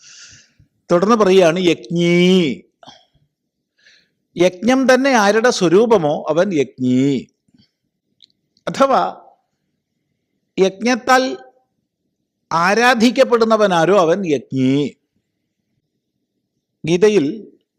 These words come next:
"അഹം ഹി സർവയജ്ഞാനാം ഭോക്താച്ച പ്രഭുരേവച്ച" എന്ന് പറയുന്നുണ്ട്.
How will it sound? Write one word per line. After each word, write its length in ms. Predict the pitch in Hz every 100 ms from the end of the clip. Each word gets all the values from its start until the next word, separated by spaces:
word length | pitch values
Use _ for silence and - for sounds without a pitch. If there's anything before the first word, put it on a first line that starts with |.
| _ _ _ _ _ _ _ _ _ _ -
"അഹം 320 | 160 180 208
ഹി 460 | 196 214 214 - _ _ _ _ _ _ _ _ _ _ _ _ _ -
സർവയജ്ഞാനാം 1400 | - 170 190 226 196 180 190 196 196 190 160 139 180 208 - _ _ _ _ _ _ _ _ _ _ _ _ _ _ _ -
ഭോക്താച്ച 640 | - 180 - 208 214 208
പ്രഭുരേവച്ച" 920 | 233 233 170 165 240 208 165 165 - 139 - _ _ _ _ 175
എന്ന് 180 | 175
പറയുന്നുണ്ട്. 540 | 165 151 139 - -